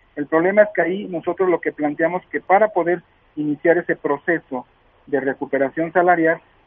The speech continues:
estamos planteando nosotros una propuesta del diez por ciento del tabulador al personal administrativo y un tres por ciento al académico, aparte de lo que ya habían ofrecido. Es un tema distinto,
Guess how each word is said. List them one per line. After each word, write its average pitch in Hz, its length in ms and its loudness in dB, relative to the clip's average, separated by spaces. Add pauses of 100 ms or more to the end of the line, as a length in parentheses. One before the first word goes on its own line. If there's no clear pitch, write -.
estamos 175 380 2
planteando 165 480 0
nosotros 165 260 -12
una 175 140 2
propuesta 160 500 -2
del 139 180 -4
diez 190 220 2
por 185 160 -6
ciento 180 360 -8 (320)
del 135 680 -4
tabulador 143 580 2
al 143 120 -2
personal 147 400 -2
administrativo 175 840 -6 (300)
y 156 160 -8
un 175 140 -4
tres 170 220 -2
por 165 220 -6
ciento 156 220 -2
al 151 120 0
académico, 165 680 -2 (160)
aparte 196 560 2
de 175 140 0
lo 143 100 -6
que 147 140 -8
ya 160 100 4
habían 160 220 2
ofrecido. 156 480 -8
Es 165 100 -14
un 202 80 -12
tema 196 300 -4
distinto, 170 480 -12